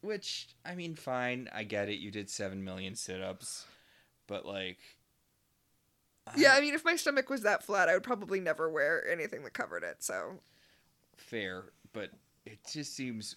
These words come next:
Speaker 1: it seems weird to see that much pubic bone on, you know, network television.
Speaker 2: And yet here we are.
Speaker 1: And yet here we are.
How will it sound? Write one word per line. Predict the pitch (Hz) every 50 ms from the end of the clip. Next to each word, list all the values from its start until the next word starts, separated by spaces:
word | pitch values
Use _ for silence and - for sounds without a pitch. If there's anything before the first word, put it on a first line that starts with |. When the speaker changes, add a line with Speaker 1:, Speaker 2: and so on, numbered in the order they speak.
| _ _
Speaker 1:
it | - 247 202 -
seems | - - - 170 165 160 160 143 113 113
weird | 98 101 101 104 104 104 101
to | - 98
see | 95 - 101 95
that | 90 92 92 92
much | 92 92 90 - -
pubic | - - 92 92 92 95 95 92 -
bone | - 95 92 95 95 95 98 98 - -
on, | - 95 98 95 92 92 98 - _ _ _ _ _ _ _ _ _ _ - -
you | 110 104 98
know, | 98 95 82 82 - _ _ _ -
network | 107 107 98 - - 98 98 95 - -
television. | - - 95 95 98 98 101 98 98 - 104 104 104 104 104 _ _ _ _ _ _ _ _ -
Speaker 2:
And | 269 240 240 233
yet | 196 180 214
here | - 233 180 190 196
we | 202 208 214 202
are. | 180 175 175 175 175 180 208 208 - -
Speaker 1:
And | 98 98 95 98
yet | 101 107 120 147 -
here | - - - 120 117
we | 113 110 107 101
are. | 92 82 65 - -